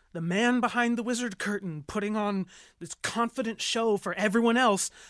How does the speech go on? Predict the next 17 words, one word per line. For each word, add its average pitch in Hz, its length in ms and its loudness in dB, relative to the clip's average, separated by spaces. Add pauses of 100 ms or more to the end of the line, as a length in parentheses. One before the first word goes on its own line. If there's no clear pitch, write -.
(100)
but - 160 -6
hating 214 540 0
myself. 160 680 -2 (520)
And 233 100 0
at 330 120 0
the 330 80 2
end 349 120 6
of 311 60 0
the 285 60 -4
day, 285 280 2 (120)
when 233 160 4
I 311 120 6
looked 277 460 2
at 226 160 -2
that 226 220 0
simple, 262 840 0 (720)
common 254 500 4